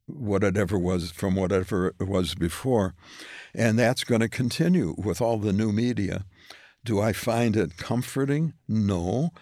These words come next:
I do not, because I think everything is moving at light speed now,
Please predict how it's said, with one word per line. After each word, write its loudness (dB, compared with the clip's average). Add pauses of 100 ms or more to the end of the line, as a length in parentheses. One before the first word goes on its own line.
(140)
I 0
do -2
not, 0 (540)
because -2
I 0
think -4 (1120)
everything 0
is 0
moving 0
at 0
light 0
speed -2
now, -2